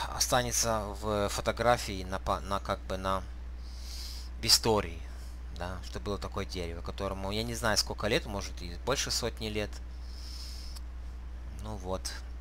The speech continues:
При ураганах на Olympic National Park оно упало. Э, не, не ураган был этот, просто сильный ветер был. Тем более, видите, сколько моха на дереве, сколько держит. Хотя мох лёгкий, но всё равно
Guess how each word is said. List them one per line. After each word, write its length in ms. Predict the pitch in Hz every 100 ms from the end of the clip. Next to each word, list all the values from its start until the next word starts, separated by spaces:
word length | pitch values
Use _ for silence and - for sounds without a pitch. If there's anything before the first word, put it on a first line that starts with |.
| - - - - - - - - - - - - - - - -
При 140 | -
ураганах 600 | 107 110 110 135 139 120 113
на 220 | 107 104
Olympic 300 | 117 117 110
National 420 | 104 98 - 101
Park 280 | 113 123 -
оно 160 | 92
упало. 360 | 90 - 78 - - - - - - - - - - - - - -
Э, 260 | 101 98
не, 240 | 113 139 123
не 160 | 127
ураган 420 | 135 135 135 175
был 140 | 139 110
этот, 220 | 92 90
просто 340 | - 107 - 101
сильный 380 | - 120 110
ветер 300 | 101 98 -
был. 160 | - - - - - - - - - - - - - - - - - - - - - - -
Тем 120 | - 127
более, 360 | 151 143 135
видите, 260 | 135 170 -
сколько 300 | - 117 113
моха 320 | 110 101 104
на 120 | 98
дереве, 440 | 95 98 95 85 - -
сколько 380 | - - 110 104
держит. 360 | - 110 98 98 - - - - -
Хотя 220 | 113 117
мох 240 | 117 -
лёгкий, 380 | 123 170 - 104
но 120 | 98
всё 180 | 98 113
равно 280 | 104 123